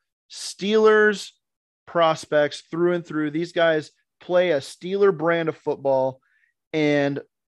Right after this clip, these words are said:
are going to be on Pittsburgh's radar because of that. So without further ado, let's talk about these guys. We're gonna go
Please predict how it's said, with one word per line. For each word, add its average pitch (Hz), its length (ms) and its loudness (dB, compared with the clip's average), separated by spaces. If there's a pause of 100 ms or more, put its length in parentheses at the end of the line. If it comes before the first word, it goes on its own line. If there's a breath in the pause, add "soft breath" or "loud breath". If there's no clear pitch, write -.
(800)
are 151 320 2
going 165 300 -4
to 170 100 -8
be 160 240 -2
on 175 560 -2 (140)
Pittsburgh's 160 400 -4
radar 175 360 2
because 196 500 -4
of 143 140 -6
that. 127 360 -4 (440)
So 156 760 4 (460)
without 196 340 4
further 170 380 2
ado, 170 500 0 (480)
let's 175 300 -2
talk 208 260 -6
about 165 300 -2
these 143 180 -12
guys. 147 480 -4
We're 180 120 -10
gonna 214 120 -8
go 170 420 2